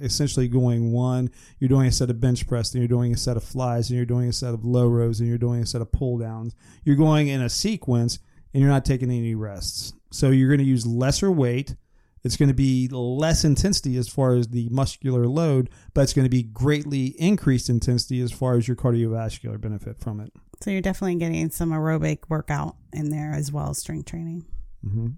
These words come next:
Speaker 1: And calisthenics, calisthenics are body weight exercises. Like I was saying, you're using resistance. Uh, you're going against the, the earth. You're doing jumping jacks, plyometrics, uh, push-ups, pull-ups, squats, things which build strength with, and endurance without equipment.
Speaker 2: Yeah, a lot of gravity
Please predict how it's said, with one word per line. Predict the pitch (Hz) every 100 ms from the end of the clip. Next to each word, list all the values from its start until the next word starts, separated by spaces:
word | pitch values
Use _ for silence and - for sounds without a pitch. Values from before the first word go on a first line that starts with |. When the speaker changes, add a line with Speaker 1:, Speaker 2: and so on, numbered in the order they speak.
| - - _
Speaker 1:
And | 135 127
calisthenics, | 156 123 117 196 185 117 - -
calisthenics | 165 160 - 196 147
are | 127
body | 110 131 131
weight | 117 113
exercises. | 117 - 117 127 117 117
Like | 123 123
I |
was | 123
saying, | - 131
you're | 127
using | 131 120
resistance. | 120 117 123 - 127 110 - - - _
Uh, | 185
you're | 160 156
going | 147 151
against | 131 135 -
the, | 117 110 - 123
the | 104
earth. | 110 104 -
You're | 120
doing | 117 123 117
jumping | 123 123 117
jacks, | 120 120 113
plyometrics, | - 127 120 120 120 131 120 - - - _ _
uh, | - 113
push-ups, | - 143 - 135 127 113
pull-ups, | - 131 127 123 -
squats, | - 120 117 120 -
things | 185 190 156
which | 135 - 127
build | 139 123
strength | - - 151 147 -
with, | 135 -
and | 127
endurance | 127 123 131 123 113
without | 113 110
equipment. | 107 - 107 113 117 _ -
Speaker 2:
Yeah, | 165 151
a |
lot | 160 165
of | 156
gravity | 156 151 147 151 156 151 156 156